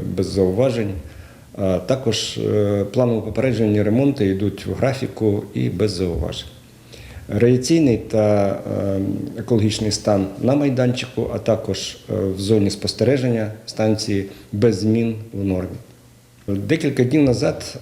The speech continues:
е, у нас відбулося звітно-виборна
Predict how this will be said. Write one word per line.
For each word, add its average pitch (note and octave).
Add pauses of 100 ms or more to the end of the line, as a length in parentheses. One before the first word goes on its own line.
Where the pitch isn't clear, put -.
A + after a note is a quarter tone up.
(120)
е, A2+ (400)
у A#2+
нас B2+
відбулося A#2 (360)
звітно-виборна A2